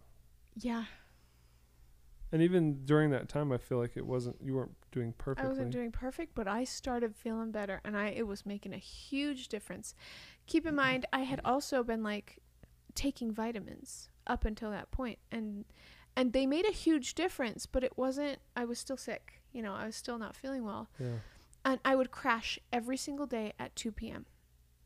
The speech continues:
Speaker 1: Without it, without fail, I was like,
Speaker 2: I
Speaker 1: "I
Speaker 2: need
Speaker 1: need a
Speaker 2: a nap.
Speaker 1: nap.
Speaker 2: Yeah.
Speaker 1: I have to lay down." I honestly would, there's no way I could do all the stuff that I'm doing now back then.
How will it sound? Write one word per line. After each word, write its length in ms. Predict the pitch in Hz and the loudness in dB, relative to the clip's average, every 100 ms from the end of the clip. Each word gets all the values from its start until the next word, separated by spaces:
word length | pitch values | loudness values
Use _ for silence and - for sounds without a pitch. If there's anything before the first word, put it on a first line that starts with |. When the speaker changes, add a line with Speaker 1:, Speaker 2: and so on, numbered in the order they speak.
| - | -12
Speaker 1:
Without 540 | 233 226 240 247 220 | -6 4 4 4 0
it, 100 | 220 - | -2 0
without 360 | 240 240 220 | 0 2 -2
fail, 320 | - 208 202 - | -2 -2 -2 -2
I 100 | 214 | -2
was 200 | 214 208 | -2 -4
like, 240 | 196 - | -8 -6
Speaker 2:
I 60 | 131 | -2
Speaker 1:
"I 40 | 123 | 0
Speaker 2:
need 140 | 110 | 2
Speaker 1:
need 20 | |
a 20 | |
Speaker 2:
a 40 | 113 | 2
nap. 180 | 110 110 | 2 0
Speaker 1:
nap. 180 | - - - - | -4 -12 -18 -8
Speaker 2:
Yeah. 80 | 113 110 107 - | -6 -6 -10 -8
Speaker 1:
I 60 | 214 | -4
have 260 | 220 208 - | -2 -4 -4
to 120 | 226 | -6
lay 140 | 220 | -4
down." 260 | 220 202 208 - - - - | -2 -4 -6 -12 -20 -20 -2
I 220 | 240 269 240 | 4 4 2
honestly 440 | 233 269 - 320 | -2 -4 -4 -4
would, 220 | 262 240 - - | -2 -4 -4 -2
there's 240 | 226 220 | -2 -2
no 120 | 220 | -4
way 200 | 214 220 | -4 -4
I 40 | 240 | -6
could 160 | 220 | -6
do 140 | 208 - | -8 -4
all 140 | 208 | -4
the 80 | 208 | -6
stuff 320 | - 208 214 | -8 -10 -10
that 120 | - 233 | -10 -6
I'm 120 | 208 | -6
doing 300 | 214 214 214 | -6 -8 -8
now 360 | 226 233 254 - - - - _ _ _ - | -8 -6 -8 -10 -20 -20 -20 _ _ _ -4
back 240 | 180 - | -2 -2
then. 220 | - 180 | -8 -10